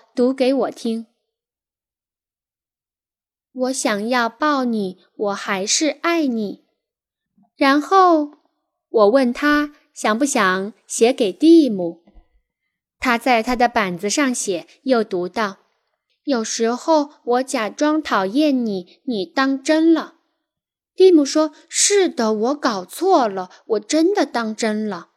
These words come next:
他又再写了一些，念给蒂姆：“我假装不喜欢你，但我真的喜欢你。”蒂姆说：“那真是一个神奇的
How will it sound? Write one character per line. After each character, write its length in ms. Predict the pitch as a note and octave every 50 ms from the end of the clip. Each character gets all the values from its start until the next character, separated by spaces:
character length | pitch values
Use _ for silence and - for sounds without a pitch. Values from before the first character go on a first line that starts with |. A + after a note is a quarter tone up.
| _ _ _ _ _ _ _ _ _ _ _ _ _ _
他 160 | - - E4 D#4+
又 360 | D#4+ F#4 A4 A4+ A4 G4 D#4+
再 260 | E4 - D4+ C4+ B3
写 200 | - - B3 G#3+
了 160 | G#3 G3 G#3
一 180 | B3 C4 A3+ G3+
些， 380 | G3 - - B3 B3 C4 C4 C4 _ _ _
念 220 | - B3+ B3 A3 G#3
给 200 | - G#3+ F#3+ E3+
蒂 280 | - A#3+ A#3+ A3 G#3 G3
姆 260 | F#3+ F3+ F3 F3 - _ _ _ _ _ _ _ _ _ _ _ _ _ _
：“我 160 | - C4 C4 C4
假 260 | C4 - B3+ A3 G#3
装 380 | G#3 - C4+ C4 C4 C4+ C4
不 160 | C4+ D4+ D4 C4+
喜 300 | C4+ - - G#3 F#3+ F3+
欢 440 | - - - C4+ C4+ C#4 C#4 C#4
你， 240 | C4+ B3+ G#3 G3+ - -
但 320 | - A3+ G#3 G3+ G3+ G3+ G3
我 160 | G3+ F#3+ F#3+
真 420 | F#3+ _ - D#4 D#4+ D#4+ F#4+ G4+
的 160 | F#4+ F4 C4 A3+
喜 320 | - - - - F#4 -
欢 460 | - - - G#3+ G#3 G#3+ A3 A3+ A3
你。” 240 | G#3+ G3+ - - _ _ _ _ _ _ _ _ _ _ _ _ _ _ _ _ _
蒂 160 | - G4 G4+ G#4
姆 160 | G4 F4 D#4+
说 400 | D4 - E4 D#4+ D#4+ E4 E4 _ _ _ _ _ _ _ _ _ _ _ _ _ _ -
：“那 140 | G4+ G4+ F4+
真 360 | E4 - - F4+ F4+ F#4 F#4+
是 220 | F#4 - F4+ F4 E4+
一 80 | D#4+
个 160 | D#4 E4 E4
神 460 | D4 - - - B3 A#3 B3+ D4+ F#4+ F#4+
奇 480 | - - - - C4+ B3+ B3+ C4 C4
的 340 | C4 C#4 C#4 C4 B3 A#3